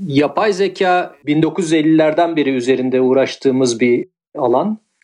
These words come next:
Genel tanım olarak insanların zekalarını kullanarak yaptıkları işlerin makinelerle yapılabilmesi gibi özetleyebiliriz. Bilimsel açıdan insan düşüncesinin modellerini oluşturup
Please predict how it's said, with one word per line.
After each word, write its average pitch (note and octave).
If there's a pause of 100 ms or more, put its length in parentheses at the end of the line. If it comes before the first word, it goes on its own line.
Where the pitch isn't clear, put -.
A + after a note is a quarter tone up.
Genel D3+
tanım E3
olarak D3+
insanların D3
zekalarını C#3
kullanarak C3+
yaptıkları C3
işlerin C3+
makinelerle B2+ (100)
yapılabilmesi B2 (280)
gibi B2
özetleyebiliriz. B2+ (580)
Bilimsel D#3+
açıdan E3 (340)
insan D3+
düşüncesinin D3+
modellerini C#3
oluşturup C3+